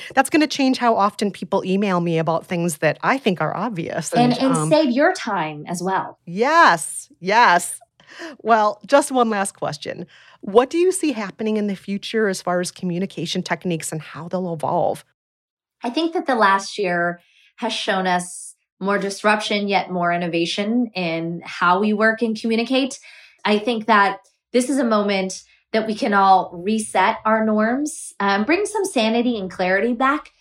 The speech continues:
Speaker 2: to our communications. I think a lot of the reaction to the pandemic was that we have to just be twenty-four seven on all communication platforms, and it's created a lot of screen fatigue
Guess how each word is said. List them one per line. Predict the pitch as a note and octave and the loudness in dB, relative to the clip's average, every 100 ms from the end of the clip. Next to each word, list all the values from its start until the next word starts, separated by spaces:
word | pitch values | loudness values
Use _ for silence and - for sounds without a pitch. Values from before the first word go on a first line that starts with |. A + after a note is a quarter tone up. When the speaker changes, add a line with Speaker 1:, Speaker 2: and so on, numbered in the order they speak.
| - | -4
Speaker 2:
to | C#4 | 2
our | C4+ | 2
communications. | C4 D4+ B3+ B3 B3+ B3 C4 B3 A#3+ | 2 0 0 0 2 2 2 0 0
I | A#3 | 0
think | A#3 B3+ | -2 -2
a | |
lot | A#3+ G#3+ A#3 C4 | 0 4 4 4
of | B3+ A#3+ A#3 A3 _ _ _ - | 4 2 0 -6 _ _ _ -2
the | A3 | 0
reaction | G#3 G#3 F#3+ G3+ G#3 - A3 A3+ A#3 | 2 4 4 4 0 -2 -2 -2 -2
to | G#3 G3+ | 0 0
the | F#3+ | 0
pandemic | - G3 F#3 F#3 G3+ A3 - _ _ F#3+ | -4 -4 -2 0 0 -2 -8 _ _ -2
was | G3+ G3 G3+ F#3+ - | 0 2 0 -2 -2
that | - | -2
we | G#3+ | 0
have | G#3+ A3 G#3+ | 0 0 0
to | G#3+ G3+ F#3+ F#3+ F#3+ F#3+ - | 2 4 4 2 0 -2 -6
just | F3+ G#3 - F#3+ | -6 -6 -6 -4
be | G#3 G3 | -4 -4
twenty-four | - G#3+ A3+ A3+ G#3 | -2 0 0 0 -2
seven | - F#3 F#3 G3 G#3+ | 2 2 2 0 0
on | F#3 F3+ - | 2 0 2
all | F#3 F#3+ | 4 4
communication | F#3 G#3+ F#3 F3 F3 F#3+ F#3 | 4 -4 -4 -4 -4 -6 -2
platforms, | G3 - G#3+ G#3 G#3 | 0 0 0 0 -2
and | G3 F#3 | -4 -6
it's | F3 | -6
created | - G#3 G#3 G3 | -2 0 0 0
a | |
lot | F3+ F3 | 0 0
of | E3+ | -4
screen | - G#3 G#3 | -6 -2 -2
fatigue | G#3+ G#3 G#3 G3 F#3+ | -2 -4 -2 0 -2